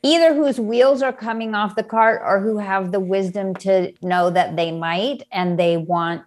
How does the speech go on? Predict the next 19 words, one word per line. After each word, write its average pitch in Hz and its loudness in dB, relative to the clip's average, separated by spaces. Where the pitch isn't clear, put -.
to, 160 -4
um, - -12
be 175 -2
proactive 175 0
in 165 -10
preventing 170 -6
the 196 -4
wheels 214 -4
from 220 -10
coming 214 -8
off 214 -6
the 214 -6
cart, 214 -2
or 302 6
they 262 2
just 285 -2
wanna 277 -8
enhance 254 -6
their 208 2